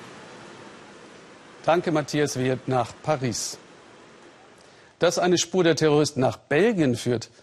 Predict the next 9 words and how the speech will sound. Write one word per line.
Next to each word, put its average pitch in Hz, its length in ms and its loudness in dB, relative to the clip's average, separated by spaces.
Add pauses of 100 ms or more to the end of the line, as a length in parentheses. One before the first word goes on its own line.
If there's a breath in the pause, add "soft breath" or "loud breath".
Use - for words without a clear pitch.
(280 soft breath)
das 139 240 2
ist - 260 -6
nicht 127 220 -2
überraschend. 107 640 -4
Belgien 147 360 0
hat 151 180 -2
eine - 240 -2
aktive 147 600 -4
Dschihadistenszene, 135 1160 0